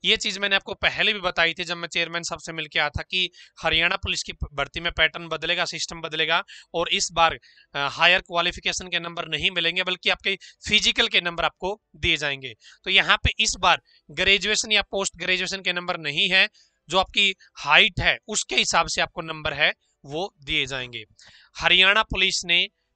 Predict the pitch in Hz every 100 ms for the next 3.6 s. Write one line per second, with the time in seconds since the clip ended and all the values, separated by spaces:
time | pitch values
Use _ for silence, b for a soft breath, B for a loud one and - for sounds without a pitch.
0 | - - 190 208 208 175 170 - 170 185
1 | 190 170 156 180 190 175 165 170 143 _
2 | - - 185 175 170 160 202 175 139 135
3 | 185 175 165 151 165 185